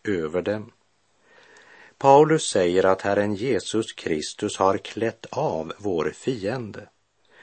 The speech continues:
Avväpnat står det i en annan översättning. Gud har alltså i Kristus avväpnat vår fiende. Och därför ska du vara på vakt, min vän,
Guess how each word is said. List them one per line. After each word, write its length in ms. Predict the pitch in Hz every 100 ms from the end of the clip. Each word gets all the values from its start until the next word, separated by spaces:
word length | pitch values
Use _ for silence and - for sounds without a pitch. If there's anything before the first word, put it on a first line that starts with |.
| - -
Avväpnat 1600 | - 147 127 87 78 82 98 101 98 95 165 - - 90 76 -
står 380 | - 120 82 80
det 160 | 80
i 180 | - 95
en 140 | 80 82
annan 580 | 120 107 85 131 87 90
översättning. 840 | 123 85 78 - 87 - 127 110 - _ _ _ _ _ - - - -
Gud 240 | 160 180
har 240 | 92 95 98
alltså 520 | 87 82 - - 95
i 300 | 92 101 120
Kristus 800 | - - 85 - - 117 117 - - _ _ _
avväpnat 1200 | 147 139 87 82 87 131 175 - - 80 69 _
vår 240 | - 90 78
fiende. 680 | - 95 80 131 123 85 - _ _ _ _ _ _ -
Och 400 | - - - 135
därför 380 | 113 90 - 95
ska 260 | - -
du 180 | 87 82
vara 380 | 80 131 104 92
på 220 | - 110
vakt, 540 | 101 87 135 - - -
min 320 | 104 85 82
vän, 480 | 82 78 87 131